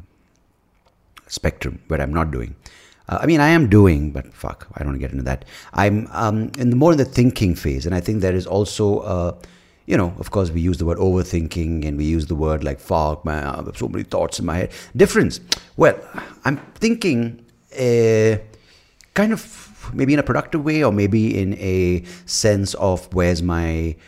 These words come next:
uh, purpose lying kind of thinking way. And, uh, there is an advantage to it, but what the disadvantage sometimes is that you come up with too many theories. And those theories, um,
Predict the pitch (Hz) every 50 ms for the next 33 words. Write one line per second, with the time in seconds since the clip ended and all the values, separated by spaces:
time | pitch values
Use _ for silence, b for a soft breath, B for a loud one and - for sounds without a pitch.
0 | b b b b - - 82 80 80 78 - - - 110 104 - 104 95 - -
1 | 90 90 80 82 82 78 78 80 78 76 71 - 85 80 73 - 78 76 71 76
2 | 71 69 69 - _ B B B B B B 90 87 85 80 80 80 80 80 82
3 | 80 82 82 85 90 101 139 185 202 208 208 165 123 92 110 98 92 92 90 92
4 | 82 - - - 90 98 104 101 - - 110 107 - - - 131 - - - -
5 | 113 107 156 - - 226 175 175 156 139 123 - 123 - - 120 113 - 117 113
6 | 113 110 107 101 98 110 107 - - - - 135 131 127 - - - 151 147 143
7 | 147 135 - - - - 107 120 117 98 90 90 - - - - B B B B
8 | B B B 87 87 90 90 92 - - - 127 160 202 185 117 80 80 - -
9 | - - _ _ _ _ _ _ - - - - - _ - - 110 113 110 110
10 | 110 113 113 110 113 113 113 110 113 107